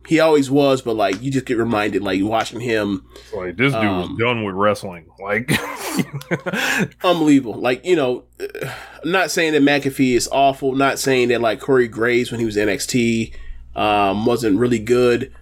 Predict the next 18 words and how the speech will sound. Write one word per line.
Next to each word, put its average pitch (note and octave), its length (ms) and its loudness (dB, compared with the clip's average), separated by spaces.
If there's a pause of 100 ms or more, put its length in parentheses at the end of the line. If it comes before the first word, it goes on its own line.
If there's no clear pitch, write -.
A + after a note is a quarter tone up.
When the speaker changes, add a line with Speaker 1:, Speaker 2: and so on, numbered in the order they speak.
(420)
Speaker 1:
Um, A2 320 0
not B2+ 180 -2
saying, C3+ 200 0
like, G#2+ 180 -2
someone B2+ 180 0
like F#2+ 140 -2
Nigel G2 340 -2
McGuinness, D3 440 2
someone G#2+ 360 -4
like F#2 240 -4
even C3 340 2
N G#2 140 2
X G#2+ 140 -4
T B2 180 -4
to A2 140 -6
this G2+ 160 0
day, G#2+ 480 -2 (120)
um, G2+ 640 -2